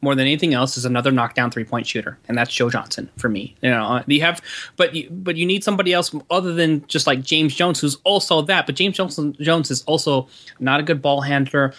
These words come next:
not a good guy who, like, you know, can, um, score off the dribble or anything else like that. Joe Johnson is a legit scorer. He's still on the downside of his career,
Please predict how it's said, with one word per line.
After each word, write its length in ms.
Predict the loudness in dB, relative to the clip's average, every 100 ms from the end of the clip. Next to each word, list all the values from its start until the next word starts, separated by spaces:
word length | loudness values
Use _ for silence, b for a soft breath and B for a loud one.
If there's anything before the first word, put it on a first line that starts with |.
| B B
not 180 | 2 2
a 20 | 2
good 180 | 0 2
guy 180 | 2
who, 200 | 2 0 2
like, 260 | 2 0 2
you 100 | 2
know, 160 | 2
can, 400 | 0 0 0 -2 -10 -4
um, 340 | -2 0 -2
score 460 | -2 0 2 4 4
off 160 | 2 0
the 60 |
dribble 300 | 0 2 4
or 100 | 4
anything 280 | 4 4 4
else 140 | 4 2
like 120 | 0
that. 140 | 0
Joe 160 | 2 2
Johnson 320 | 2 2 2
is 140 | 2 2
a 40 |
legit 420 | 2 2 0 0 0
scorer. 460 | -2 2 2 2
He's 200 | 2 0
still 160 | 2 2
on 100 | 4
the 60 | 4
downside 380 | 2 2 0 2
of 60 |
his 140 | 0 0
career, 480 | -4 0 2 2